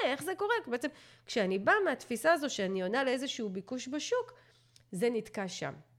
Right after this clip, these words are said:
אבל העסקים המתקדמים יותר, העידן המתקדם של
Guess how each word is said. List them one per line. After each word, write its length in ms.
אבל 260
העסקים 520
המתקדמים 540
יותר, 360
העידן 440
המתקדם 920
של 120